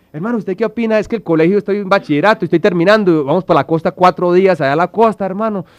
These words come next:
Y entonces no sé si ir o no ir a eso, y, y entonces, ¿usted qué me, usted qué me aconseja?" "No, hermano, no vaya, no, no, no, no, no, no, no. Ahí le estoy tomando la decisión."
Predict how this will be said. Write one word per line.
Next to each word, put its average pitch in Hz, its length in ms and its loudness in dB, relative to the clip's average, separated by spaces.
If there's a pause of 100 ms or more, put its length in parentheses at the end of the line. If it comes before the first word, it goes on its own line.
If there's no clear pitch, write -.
(280)
Y 139 60 -8
entonces 156 220 -2
no 175 140 0
sé 180 140 0
si 175 120 -4
ir 180 200 2
o 175 40 -2
no 175 160 -4
ir 175 120 -2
a 185 280 0
eso, 185 220 -6
y, 147 120 -4
y 131 220 -8
entonces, 135 440 -12
¿usted 147 180 -2
qué 175 140 -2
me, 180 240 0 (440)
usted 156 280 0
qué 175 160 2
me 175 100 2
aconseja?" 156 720 0 (2000)
"No, 143 100 -2
hermano, 120 220 -2
no 113 120 -6
vaya, 98 220 -10
no, 117 160 -8
no, 104 100 -10
no, 92 200 -16
no, - 140 -16
no, - 180 -20 (280)
no, - 120 -20
no. - 200 -20 (640)
Ahí 131 60 -8
le 143 60 0
estoy 143 160 0
tomando 147 340 2
la 139 80 2
decisión." 110 400 -6